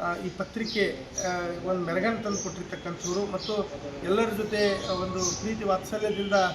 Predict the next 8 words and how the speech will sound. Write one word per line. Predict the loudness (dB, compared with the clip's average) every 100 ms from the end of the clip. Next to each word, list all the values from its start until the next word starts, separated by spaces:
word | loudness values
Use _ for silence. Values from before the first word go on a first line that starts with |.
| -2 -8 -6
ಸ್ನೇಹಜೀವಿಯಾಗಿ | 0 2 4 2 2 4 4 0
ಪತ್ರಕರ್ತರಾಗಿರ್ತಕ್ಕಂಥ | -2 -4 -4 -4 -4 0 0 0 -4 -8 -8 -8
ಕುಂಬಾರವರಿಗೂ | -8 -6 4 4 4 0 -2
ಸಂಜೆವಾಣಿ | -2 -2 2 4 4 2 -2 -6 -12 -16 -8
ಇದೇ | 4 6
ರೀತಿ | 6 0
ನಿರಂತರವಾಗಿ | 0 0 0 0 0 -2
ಬೆಳೀಲಿ. | 0 4 4 4 2 -2